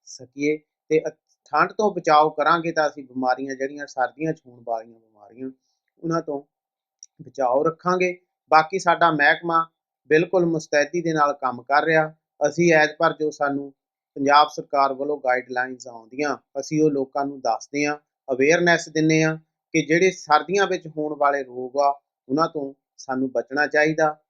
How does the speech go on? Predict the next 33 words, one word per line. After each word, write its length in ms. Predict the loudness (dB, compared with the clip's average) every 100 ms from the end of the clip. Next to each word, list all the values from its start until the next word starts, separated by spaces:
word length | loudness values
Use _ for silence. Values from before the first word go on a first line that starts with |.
| _ _ _
ਜਿਹਦੇ 280 | -2 0
ਨਾਲ 260 | 2 2 2
ਸਾਡੀ 320 | 0 -4 -4
ਸਿਹਤ 380 | -6 -2 0 -2
ਤੇ 100 | -8
ਜਾਨੀ 500 | -6 -6 -6 -6 -8 -8 _
ਤੇ 60 | -14
ਮਾਲੀ 340 | -8 -8 -10
ਨੁਕਸਾਨ 460 | -20 -20 -20 -20 -20
ਸਾਡਾ 360 | -20 -20 _ _ _
ਨਾ 180 | -18 -18 -18
ਹੋਵੇ। 200 | _ -20
Thank 300 | _ -6 -6
you 140 | -8
very 100 | -16
much। 160 | -18 _ _ _ _ _ _ _ _ _ -4
ਮੈਂ 180 | 0 4
ਡਾਕਟਰ 320 | 4 2 -2
ਬਲਵਿੰਦਰ 440 | -4 -4 -4 -6
ਕੁਮਾਰ, 420 | -6 -6 -2 -2 -4
ਸਿਵਲ 320 | _ 0 0 2
ਸਰਜਨ 380 | 0 0 -2
ਹੁਸ਼ਿਆਰਪੁਰ। 800 | -8 -8 -4 2 2 0 -6 -8 -8 _ _ _ _
ਸਾਡੇ 360 | 0 2 4 2
ਜ਼ਿਲ੍ਹੇ 300 | 2 2 4
ਦੇ 120 | 2
ਵਿੱਚ 240 | 0 -6
ਤਿੰਨ 320 | -6 -2 0 -2
ਕੇਸ 340 | -2 -4 -4
ਰਿਪੋਰਟ 380 | -14 -6 -6 -6
ਹੋਏ 300 | -10 -10 -6
ਆ 100 | -6
ਜੀ। 200 | -6